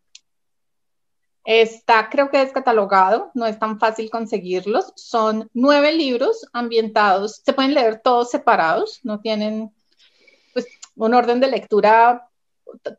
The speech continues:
tal cual no, porque están sueltos, pero, eh, la cultura está, no hay forma de gobierno, entonces no sé cómo decir esto, eh, organizada, sostenida, porque no está liderada por unas inteligencias artificiales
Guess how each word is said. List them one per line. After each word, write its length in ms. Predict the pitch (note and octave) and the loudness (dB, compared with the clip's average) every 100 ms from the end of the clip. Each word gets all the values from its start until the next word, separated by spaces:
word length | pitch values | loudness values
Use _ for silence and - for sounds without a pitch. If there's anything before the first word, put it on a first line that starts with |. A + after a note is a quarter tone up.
| - | 2
tal 240 | A#3 A#3+ | 2 4
cual 240 | C4+ D4 | 2 2
no, 160 | C4+ C#4 | 0 0
porque 180 | E4+ D#4+ | -4 -8
están 300 | - F#3 F#3 | -4 -6 -6
sueltos, 540 | - A#3+ F3+ - A#4 - _ _ _ _ _ _ _ _ _ _ _ | 0 0 0 -2 -2 -2 _ _ _ _ _ _ _ _ _ _ _
pero, 520 | B3 B3 A#3+ B3 A#3+ - | 2 4 4 0 -4 0
eh, 220 | A3+ A3+ | 2 2
la 180 | A#3 A#3+ | 2 2
cultura 680 | C#4 C4+ D#4+ C4+ B3+ C#4 _ _ _ _ _ | 2 0 0 2 0 -2 _ _ _ _ _
está, 880 | A3+ A3+ A#3 A3 G#3+ G#3+ G#3+ G#3+ - _ _ _ _ _ _ _ _ _ _ _ _ - | 2 4 4 4 6 4 2 -2 -12 _ _ _ _ _ _ _ _ _ _ _ _ -8
no 40 | |
hay 40 | A3+ | -4
forma 220 | B3+ B3 | 0 0
de 60 | A#3 | 0
gobierno, 380 | G#3+ F#3 F3 - | 0 -2 -4 -10
entonces 180 | G#3+ | -8
no 80 | A3+ | -6
sé 100 | A#3 | -4
cómo 160 | A#3 A#3+ | -4 -4
decir 220 | A3+ F#3+ | -4 -8
esto, 260 | - - _ _ _ _ | -10 -20 _ _ _ _
eh, 280 | G#3 G3 G3 _ | -6 -6 -10 _
organizada, 720 | G3+ G3 G3+ A#3+ B3 B3+ C4 - _ _ | -6 -6 -2 2 2 0 -4 -12 _ _
sostenida, 720 | G#3 G3+ A3 B3 B3 C#4 - _ _ _ _ _ _ | -6 -4 0 0 0 -4 -10 _ _ _ _ _ _
porque 220 | G#3 G#3+ | -6 -2
no 60 | A#3+ | -2
está 160 | A#3+ | 0
liderada 680 | B3 B3+ A3+ A3+ G#3+ A3+ - - - _ | 2 6 6 8 6 2 -2 -18 -20 _
por 180 | D4 D#4 | 4 6
unas 220 | D4 C4 | 4 0
inteligencias 540 | C#4 C4 A#3 A#3+ A3+ A#3 | 0 0 0 -2 0 -2
artificiales 920 | B3 C4 D4+ - F4+ C4 C#4 - | -2 -4 -6 2 2 2 -2 -10